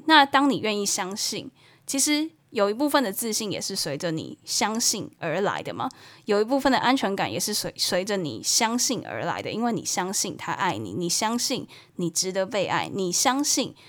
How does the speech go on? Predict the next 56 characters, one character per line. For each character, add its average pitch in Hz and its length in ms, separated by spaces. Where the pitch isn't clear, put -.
你 190 120
是 254 160
值 185 220
得 190 160
拥 185 180
有 202 200
一 - 100
段 101 200
幸 - 280
福 - 180
的。 - 160
所 208 440
以 - 260
当 294 240
你 208 200
愿 226 200
意 226 100
去 214 220
相 180 300
信， - 400
那 185 200
其 170 220
实 180 140
很 180 260
多 202 420
都 214 220
会 220 400
就 202 100
是 208 480
慢 302 160
慢 262 180
变 247 140
成 120 180
你 104 120
所 160 220
想 - 220
象 147 220
的 113 80
那 165 100
个 - 100
样 - 200
子。 - 200
那 262 140
当 277 240
你 180 180
有 147 140
办 - 240
法 - 240
对 190 260
于 170 60
你 156 320
周 220 160
遭 247 160
的 202 140
事 208 260
物 196 160